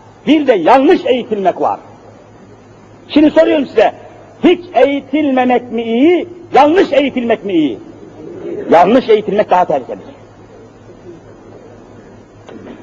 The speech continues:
Türkiye'nin bir de böyle bir problemi var. Türkiye'nin bir de böyle bir problem.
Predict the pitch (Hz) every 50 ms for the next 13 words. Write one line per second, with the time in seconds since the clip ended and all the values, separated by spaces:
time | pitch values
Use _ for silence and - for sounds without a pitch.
0 | - 220 - - - - 254 247 - - 254 233 208 190 196 247 247 233 226 220
1 | 220 185 156 - - - 147 - 139 127 113 101 - - - - - - - -
2 | - - - - - - - - - - - - - - - - - - - -
3 | - - - - - 220 269 240 - - 220 220 208 214 254 254 208 156 233 294
4 | 277 240 233 214 233 240 233 226 - 202 185 170 156 -